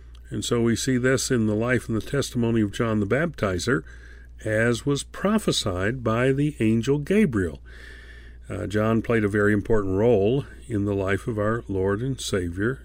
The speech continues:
Jesus Christ. Paul the Apostle said, "This is a faithful saying and worthy of all acceptation, that Christ Jesus came into the world to save sinners, of whom I am chief." First Timothy one fifteen. Let's go to prayer. Heavenly Father,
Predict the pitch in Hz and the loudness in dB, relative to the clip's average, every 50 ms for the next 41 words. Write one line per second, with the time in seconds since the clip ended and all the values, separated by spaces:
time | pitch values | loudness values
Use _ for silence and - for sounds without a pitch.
0 | - - - - 104 95 92 - - 120 - - - - - 196 196 143 95 78 | -16 -12 -6 -4 -4 -4 -4 -4 -6 -6 -8 -8 -8 -4 -2 -2 0 0 -2 -4
1 | - - - - - - - - - - - - - - - - - - - - | -6 -10 -14 -18 -20 -20 -20 -20 -20 -20 -20 -20 -20 -20 -20 -20 -20 -20 -20 -20
2 | - - - - - - - - - - - - - - 131 131 127 120 120 113 | -20 -20 -20 -20 -20 -20 -20 -20 -20 -20 -20 -18 -4 2 4 6 6 6 6 4
3 | 101 - 135 143 147 135 - 139 113 - 127 113 107 110 117 127 135 - - 143 | 2 2 2 2 2 2 2 0 0 2 2 2 2 4 4 4 4 4 2 0
4 | 123 113 113 101 - 131 127 107 - - 110 - - - 135 123 120 120 117 107 | 0 2 0 0 2 2 2 0 0 -2 -4 -4 -2 0 0 2 2 2 2 2
5 | 98 101 113 123 123 117 113 110 104 110 110 113 110 107 107 98 101 - 117 113 | 2 2 4 4 4 4 4 2 2 2 0 0 0 0 0 -2 -2 -2 -4 -4
6 | - - - 110 98 - - - 165 170 139 - - 110 104 107 117 113 110 107 | -4 -2 -4 -4 -6 -6 -2 0 0 2 2 0 0 0 0 0 0 0 0 -2
7 | 110 110 - - - - - - 117 107 101 - - - - 156 165 160 123 101 | -4 -6 -12 -18 -16 -12 -6 -2 0 0 0 -2 -4 -4 -2 0 0 2 2 2
8 | 113 113 120 113 - - - 123 123 120 117 110 104 104 101 98 101 107 117 120 | 2 0 0 0 -4 -4 -2 0 2 2 2 2 2 0 0 0 0 0 0 0
9 | 113 107 98 - - 107 101 95 - - - 139 127 120 117 117 - - - - | 0 -2 -4 -2 0 0 0 0 -2 0 0 2 4 4 4 2 2 -2 -8 -18
10 | - - - - - - - - - - - - - - - - - 113 107 98 | -18 -18 -18 -18 -18 -18 -18 -18 -18 -18 -18 -18 -18 -18 -14 -6 -2 -2 -2 0
11 | - 131 113 90 87 87 87 87 90 90 - - - 120 104 - - - - 95 | 2 2 2 2 0 -2 -4 -6 -6 -6 -6 -4 -2 -2 -2 -2 -4 -6 -8 -8
12 | 78 - - - 120 110 104 90 - 101 95 90 92 101 101 98 95 92 87 - | -8 -8 -4 -2 0 0 0 0 -2 -6 -6 -4 -4 -2 -2 -2 -2 -4 -8 -10
13 | - - - - - - - - 101 87 - - - - - 139 110 92 87 92 | -14 -18 -20 -20 -20 -12 -6 -4 -4 -4 -4 -10 -8 -2 0 2 2 0 0 -2
14 | 110 120 - - - 156 151 151 - - 143 117 110 110 - - - 151 151 156 | -4 -4 -2 0 0 0 0 0 -2 0 2 4 4 2 0 -2 -2 0 2 2
15 | 156 147 135 - 170 160 156 156 165 180 202 208 | 2 2 2 0 0 2 4 4 4 4 2 0